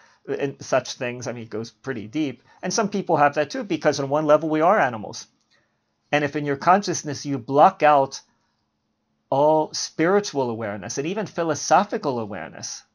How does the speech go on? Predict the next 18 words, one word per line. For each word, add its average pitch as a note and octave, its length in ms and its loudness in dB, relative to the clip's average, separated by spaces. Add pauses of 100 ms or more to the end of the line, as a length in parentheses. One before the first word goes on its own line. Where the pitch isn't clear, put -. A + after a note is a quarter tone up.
(160)
of B2 180 -12
what's B2 260 -8
good, D3 480 -4 (680)
and C#3+ 100 -2
you C3+ 100 -2
only E3+ 280 0
live D3+ 260 2
on C#3 180 -2
the B2+ 60 -10
material B2+ 540 -4
level, C3+ 460 2 (340)
you F3 120 -4
do F#3+ 160 -4
things F3 300 -4
that D3 120 -2
are C3+ 140 -2
evil, C3 420 -4
but C#3 240 -6